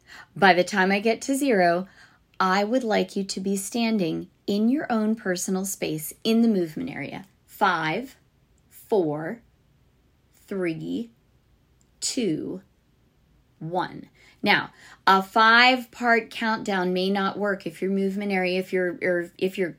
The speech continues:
classroom is ginormous, then you may need a longer count, ten, nine, eight, whatever. I,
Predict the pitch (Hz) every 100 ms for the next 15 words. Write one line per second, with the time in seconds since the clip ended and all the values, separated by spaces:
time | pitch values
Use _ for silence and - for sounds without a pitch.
0 | - 240 254 262 254 220 190 202 185 180
1 | 214 285 254 165 170 - - - - -
2 | - - 180 208 196 196 196 - 196 220
3 | 240 220 214 202 196 190 185 - 190 185
4 | 180 180 175 170 - 175 - - 196 175
5 | 170 160 160 156 156 156 151 151 147 127
6 | - - - - - _ _ _ - 214
7 | -